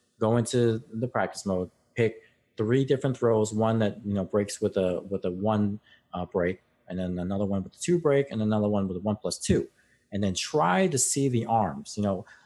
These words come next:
it, it's okay if you don't get it right off the bat, but it's gonna click. It, it's clicked for me because it's taken me, like,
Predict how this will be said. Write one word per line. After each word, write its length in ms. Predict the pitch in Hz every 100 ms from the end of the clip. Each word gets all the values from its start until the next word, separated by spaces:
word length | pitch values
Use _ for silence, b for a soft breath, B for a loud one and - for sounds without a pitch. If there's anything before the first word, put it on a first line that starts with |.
| B B -
it, 160 | 160 -
it's 180 | 147 170
okay 320 | 160 165 156
if 80 | 139
you 60 |
don't 180 | 135 120
get 140 | 120
it 80 | 110
right 200 | 101 104
off 140 | 101 -
the 60 |
bat, 340 | 90 101 98 -
but 200 | 92 - _
it's 160 | 120 -
gonna 220 | 139 123
click. 280 | - - - _ -
It, 140 | 107 -
it's 180 | 107
clicked 240 | - 147 139
for 100 | 127
me 180 | 120 120
because 300 | 117 107 101
it's 260 | 104 -
taken 280 | - 120 113
me, 160 | 107 104
like, 260 | 95 92